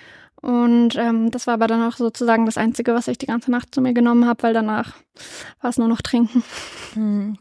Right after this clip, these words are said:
Speaker 2: krass.
Speaker 1: Mhm.
Speaker 2: Ähm, ja, ich, ich, ich mein, <clears throat> wir haben danach kurz geschrieben und ich, ähm, verstehe, dass dich das,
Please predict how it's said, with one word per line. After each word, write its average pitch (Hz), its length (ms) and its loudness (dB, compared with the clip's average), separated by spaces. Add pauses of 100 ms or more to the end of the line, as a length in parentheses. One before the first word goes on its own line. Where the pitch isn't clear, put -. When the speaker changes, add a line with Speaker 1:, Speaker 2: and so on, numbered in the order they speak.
Speaker 2:
krass. - 380 -6 (460)
Speaker 1:
Mhm. 247 140 2
Speaker 2:
Ähm, 208 720 4 (800)
ja, 208 300 0
ich, 226 160 -8
ich, 233 340 -8
ich 208 140 -8
mein, 214 300 0 (160)
<clears throat> 226 460 0
wir 233 100 0
haben 220 140 2
danach 214 280 0
kurz - 220 -4
geschrieben 214 420 0
und 196 120 -2
ich, - 240 -10
ähm, 202 360 -4
verstehe, 214 400 -4
dass 220 200 -2
dich 220 140 -6
das, - 400 -8